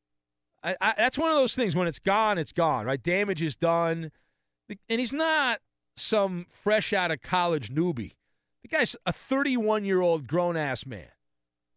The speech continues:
And I, I don't know what's going on in his life. Maybe it'll come out. Maybe they'll have a great story, and we'll, we'll all, uh, regret this. But from the information that we know right now, it's hard to come up with a justification.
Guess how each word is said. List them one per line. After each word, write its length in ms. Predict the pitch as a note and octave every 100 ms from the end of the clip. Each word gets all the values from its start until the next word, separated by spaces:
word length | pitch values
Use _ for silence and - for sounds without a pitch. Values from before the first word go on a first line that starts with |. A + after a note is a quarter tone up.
| _ _ -
And 120 | D#4
I, 100 | E4+
I 120 | D#4 E4+
don't 160 | D4+
know 120 | G#3
what's 180 | E3+ C#3+
going 260 | - D3 C#3
on 160 | C3+
in 60 | C3
his 140 | B2+
life. 240 | C3+ F#3 C#4
Maybe 220 | C4+ C#4
it'll 140 | C4
come 200 | A3+ A3+
out. 220 | G#3 B3 B3
Maybe 160 | A3+
they'll 120 | G#3+ G3
have 160 | G3+
a 40 | F#3+
great 280 | D3+ G3+
story, 520 | - - F3+ G3+ G3+ G3
and 120 | E3
we'll, 220 | F3 F3
we'll 200 | E3 E3+
all, 380 | F3 F#3 F#3 E3+
uh, 60 |
regret 340 | E3 D#3 A3 -
this. 220 | B2+ - -
But 160 | D3 _ -
from 200 | E3+ F3
the 120 | G3
information 600 | C#4 D4+ A#3+ A#3+ - A3+
that 140 | G#3
we 140 | F#3+ F#3+
know 220 | F#3 F#3
right 300 | E3+ D#3+ C#3+
now, 220 | A#2+ D2 _ _ _ _ _ _ _ _ _ _ _ _
it's 160 | - C#3+
hard 520 | - G#3 A#3 A3+ G3+
to 200 | - F#3
come 280 | E3 - F3
up 160 | D#3+ D3+
with 180 | C3+ C3
a 100 | C3+
justification. 1000 | A2+ D#3 D3+ D#3 C3 A#2+ C3+ A#2 G#2 D2